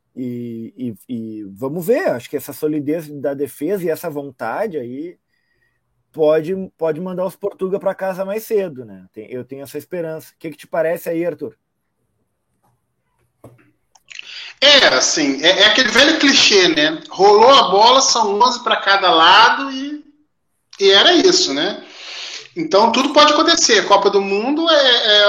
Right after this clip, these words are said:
Speaker 2: é um jogo só, pode acontecer, igual aconteceu com, com a,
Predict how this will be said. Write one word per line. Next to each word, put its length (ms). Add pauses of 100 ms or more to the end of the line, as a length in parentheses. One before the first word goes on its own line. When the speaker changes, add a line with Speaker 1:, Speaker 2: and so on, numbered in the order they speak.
(120)
Speaker 2:
é 60
um 120
jogo 300
só, 640 (300)
pode 240
acontecer, 800
igual 260
aconteceu 500
com, 360
com 240
a, 560